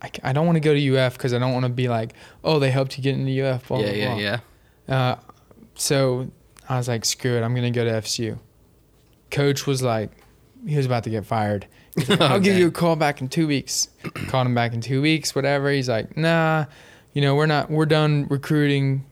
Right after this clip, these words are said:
Speaker 1: blah, blah, blah." So I was like, "Fine, I'm gonna go to U K." 'Cause I called U K and I, I talked to the head coach there, who's his Lar-, this guy's Lars, and Steve had ca-, Steve had given him a call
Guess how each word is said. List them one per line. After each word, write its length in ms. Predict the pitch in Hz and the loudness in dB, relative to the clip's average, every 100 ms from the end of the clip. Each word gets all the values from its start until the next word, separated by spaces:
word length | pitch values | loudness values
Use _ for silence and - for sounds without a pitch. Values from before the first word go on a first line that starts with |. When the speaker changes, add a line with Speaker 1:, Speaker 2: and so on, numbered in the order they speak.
| 214 - | -20 -8
Speaker 1:
blah, 180 | 139 131 | -2 0
blah, 80 | 127 | 0
blah." 340 | 127 127 123 - - - _ | 2 2 0 -6 -20 -20 _
So 80 | - | -10
I 0 | |
was 100 | 123 123 | -6 -6
like, 100 | 117 | -2
"Fine, 300 | 143 175 156 | 2 4 4
I'm 80 | |
gonna 160 | 131 135 | 2 4
go 120 | 143 | 4
to 60 | 143 | 4
U 160 | 143 | 2
K." 380 | 135 180 170 120 - _ _ _ _ - | 2 2 2 0 -12 _ _ _ _ -4
'Cause 160 | 147 139 | 0 2
I 100 | 127 | 2
called 320 | - 165 156 | 2 2 2
U 140 | 135 | 0
K 360 | - 175 165 143 | 2 2 4 2
and 100 | 131 | 2
I, 140 | 120 | 0
I 180 | 123 - - | -2 -8 -6
talked 260 | 147 139 139 | -2 -2 -2
to 60 | |
the 100 | 127 | -4
head 200 | 127 131 | -2 -4
coach 260 | 131 120 - | -4 -6 -2
there, 180 | 139 123 | 0 0
who's 140 | 123 | 0
his 160 | 113 107 | -2 -2
Lar-, 320 | 107 123 120 - | 0 0 0 -2
this 220 | 131 127 | -2 -2
guy's 220 | 117 104 | -2 -2
Lars, 420 | 113 123 117 117 - - - - - _ - | 0 0 0 -4 -12 -20 -20 -20 -20 _ -4
and 500 | 143 135 131 127 123 - _ _ _ _ _ _ _ _ _ - | 2 4 4 2 -2 -6 _ _ _ _ _ _ _ _ _ -6
Steve 360 | - - 180 165 | -2 4 6 6
had 120 | 147 | 2
ca-, 240 | 170 - | -2 -2
Steve 340 | 151 - 190 180 | -2 2 4 4
had 120 | 156 | 4
given 240 | 160 156 | 4 4
him 60 | 147 | 0
a 60 | |
call 520 | 135 151 135 120 120 | 0 2 2 2 -2